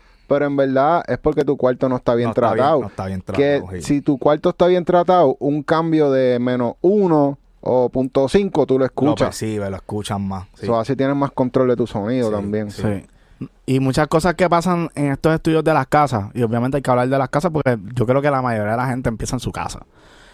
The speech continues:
Speaker 3: Eh, y la, la, estos estudios de las casas, muchas veces la gente falla en lo, lo, yo creo que lo más básico, que es el bass trap.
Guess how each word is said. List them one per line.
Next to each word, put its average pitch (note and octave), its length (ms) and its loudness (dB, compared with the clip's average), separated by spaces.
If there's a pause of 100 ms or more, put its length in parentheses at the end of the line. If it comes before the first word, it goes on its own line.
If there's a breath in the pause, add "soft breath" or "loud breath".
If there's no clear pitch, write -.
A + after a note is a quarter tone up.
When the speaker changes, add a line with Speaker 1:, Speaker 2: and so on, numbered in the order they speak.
(200 soft breath)
Speaker 3:
Eh, G#2 460 0
y C3+ 160 0
la, B2+ 220 0
la, C3+ 300 0
estos - 260 -2
estudios F3 200 2
de F3 60 4
las F3 100 2
casas, F3+ 300 2
muchas C#3+ 280 -2
veces D#3+ 200 0
la D#3 100 2
gente D3+ 220 -2
falla D3 280 0
en D#3 120 0
lo, C3 260 2
lo, B2 300 0
yo A#2 100 0
creo C3 160 0
que C#3 80 -2
lo A#2+ 100 0
más A#2+ 180 -2
básico, C3+ 320 -2
que A2 120 -6
es G#2+ 60 -2
el A#2 100 -2
bass G2+ 320 -4
trap. - 220 -6